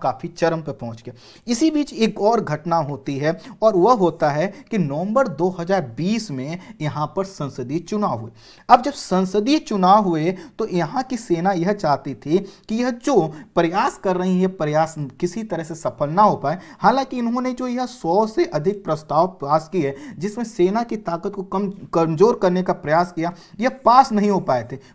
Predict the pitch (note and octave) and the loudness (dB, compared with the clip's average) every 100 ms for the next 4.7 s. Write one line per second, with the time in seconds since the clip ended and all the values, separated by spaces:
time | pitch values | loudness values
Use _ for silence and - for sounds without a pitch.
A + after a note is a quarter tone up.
0 | - G3 G#3+ A3 A#3 C4 B3+ B3+ B3 B3 | 4 6 4 -2 -6 -6 -4 -4 0 0
1 | A#3 A#3+ A3+ A3 G#3+ F3+ F#3+ G3+ F#3+ G3 | -2 -8 -6 -6 -2 0 0 0 -2 -4
2 | F#3+ G3 G#3 - - F#3 F3 A#3 A#3+ - | -4 -2 -4 -6 -10 -4 0 0 0 0
3 | G3 F#3+ G3 G3+ G#3+ F#3+ D#3+ D#3 E3 D3+ | -2 -2 -8 -4 -2 -2 -4 -6 -4 -6
4 | C#3 D3 C3 C#3+ F#3+ G3+ | -6 -8 -2 2 2 0